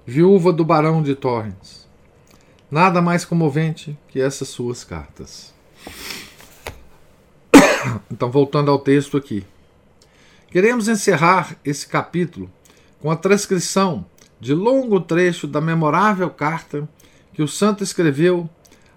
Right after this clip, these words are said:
à senhorita, à senhora Brulart,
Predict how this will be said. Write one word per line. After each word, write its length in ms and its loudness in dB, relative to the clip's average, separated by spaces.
à 80 -2
senhorita, 800 -2
à 80 -2
senhora 580 0
Brulart, 1000 2